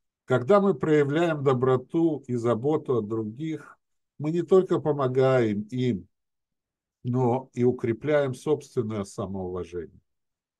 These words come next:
Получая положительную обратную связь от окружающих и видя положительные изменения, которые мы можем принести в жизнь других, мы начинаем ценить себя выше.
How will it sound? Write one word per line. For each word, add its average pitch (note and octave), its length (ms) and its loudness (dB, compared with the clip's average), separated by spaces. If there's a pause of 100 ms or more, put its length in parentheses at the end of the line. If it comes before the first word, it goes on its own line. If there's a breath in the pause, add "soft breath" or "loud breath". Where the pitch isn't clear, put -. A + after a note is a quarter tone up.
(120)
Получая B2+ 440 2
положительную C#3 1000 -2
обратную A#2+ 720 -2
связь C3 800 -4
от - 220 -10
окружающих G2 880 -6 (100)
и A2+ 80 -6
видя A2+ 520 -6 (1040)
положительные C#3+ 880 2
изменения, C3 680 -2
которые C3+ 460 2
мы B2+ 160 -2
можем C3 380 0
принести A#2 640 -8
в G#2 260 -8
жизнь G#2 560 -4
других, G2+ 600 -6
мы C3+ 120 -6
начинаем C#3 640 -6
ценить C3 460 -8
себя B2+ 340 -2
выше. C3+ 480 -10